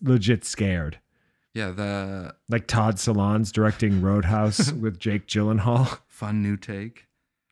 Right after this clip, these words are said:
Speaker 2: But yeah, I can picture this movie. I bet this will be good.
Speaker 1: Oh, yeah.
Speaker 2: I don't know if you need to remake Roadhouse, but I mean, with this kind of, uh
Speaker 1: Who's the female lead? Like Rachel Lee Cook in nineteen ninety-eight?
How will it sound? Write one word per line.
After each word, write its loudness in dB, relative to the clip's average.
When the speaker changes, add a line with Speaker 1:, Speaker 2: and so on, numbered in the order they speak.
Speaker 2:
But -6
yeah, 2
I 4
can -2
picture -4
this -8
movie. -8
I -6
bet -2
this -6
will -4
be -2
good. -2
Speaker 1:
Oh, 2
yeah. 0
Speaker 2:
I -14
don't 0
know 2
if -4
you 0
need 2
to -6
remake 2
Roadhouse, -4
but -6
I -2
mean, -4
with -10
this -6
kind -4
of, -6
uh -8
Speaker 1:
Who's 2
the 6
female 2
lead? 2
Like -2
Rachel 0
Lee 2
Cook 0
in 0
nineteen 0
ninety-eight? 0